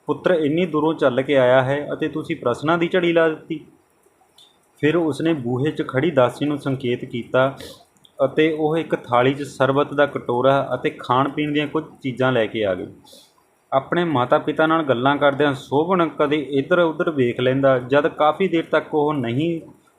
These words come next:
ਦਿਸੀ ਤਾਂ ਸੋਭਨ ਬੋਲਿਆ, "ਸੋਮਾ ਕਿਤੇ ਨਜ਼ਰ ਨਹੀਂ ਆ ਰਹੀ?" "ਉਹ ਆਪਣੇ ਕਮਰੇ 'ਚ, ਮੇਰਾ ਭਾਵ ਤੇਰੇ ਕਮਰੇ 'ਚ ਤੇਰੀ ਉਡੀਕ ਕਰ ਰਹੀ ਹੈ," ਮਾਂ ਨੇ ਕਿਹਾ।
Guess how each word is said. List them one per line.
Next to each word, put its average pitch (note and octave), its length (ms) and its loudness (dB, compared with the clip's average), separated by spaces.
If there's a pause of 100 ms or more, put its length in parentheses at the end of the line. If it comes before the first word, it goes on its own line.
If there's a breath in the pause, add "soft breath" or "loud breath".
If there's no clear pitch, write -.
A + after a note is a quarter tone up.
ਦਿਸੀ C#3 340 0
ਤਾਂ C#3 240 -2
ਸੋਭਨ C#3 320 2
ਬੋਲਿਆ, B2+ 360 2
"ਸੋਮਾ D3+ 440 -2
ਕਿਤੇ D#3+ 260 -4
ਨਜ਼ਰ B2 300 0
ਨਹੀਂ C3+ 300 0
ਆ D3+ 140 2
ਰਹੀ?" D3+ 320 -4 (1400 loud breath)
"ਉਹ D#3+ 120 2
ਆਪਣੇ E3 260 0
ਕਮਰੇ D3 400 4
'ਚ, C#3+ 140 -4
ਮੇਰਾ C#3 360 4
ਭਾਵ C#3 280 4
ਤੇਰੇ D3 240 2
ਕਮਰੇ C3+ 360 2
'ਚ C3+ 180 -8
ਤੇਰੀ C#3 180 2
ਉਡੀਕ C3+ 400 0
ਕਰ B2+ 160 0
ਰਹੀ A2+ 240 -2
ਹੈ," G#2 140 -8
ਮਾਂ A2+ 260 -4
ਨੇ A#2+ 120 -8
ਕਿਹਾ। F2+ 280 -8